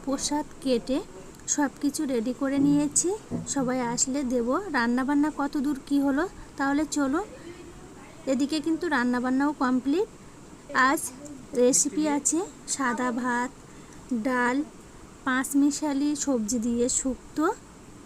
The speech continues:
পনিরের তরকারি, দই পটল, আমের চাটনি, আর ডালের পাতে কিন্তু আলু ভাজা আছে, পাঁপড়, মিষ্টি, সব রকম ব্যবস্থা আছে। এখন সবাই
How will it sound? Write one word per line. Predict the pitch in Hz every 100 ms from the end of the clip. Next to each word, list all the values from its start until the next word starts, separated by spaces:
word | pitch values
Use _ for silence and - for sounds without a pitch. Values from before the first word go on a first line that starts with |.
| - - - - - - - -
পনিরের | 294 285 294 320 -
তরকারি, | 311 285 285 294 277 330 370 - - - - - - - - - - - -
দই | 240 233 254 269 277
পটল, | 269 240 285 311 392 - - - - - - - - - - -
আমের | 240 262 285 -
চাটনি, | - 247 247 - 269 320 415 - - - - - -
আর | 240 220
ডালের | 254 254 262 285
পাতে | 285 254 - 294 392 -
কিন্তু | 277 254 311
আলু | 311 240 233
ভাজা | 240 226 254
আছে, | 247 226 - 339
পাঁপড়, | 320 247 247 269 262 269
মিষ্টি, | 254 247 240 466 277 330 - - - 254 240 240
সব | - 247 226
রকম | 247 247 277
ব্যবস্থা | 285 226 220 - 247
আছে। | 226 - - 381 - - - - - -
এখন | 240 294 349
সবাই | 381 302 277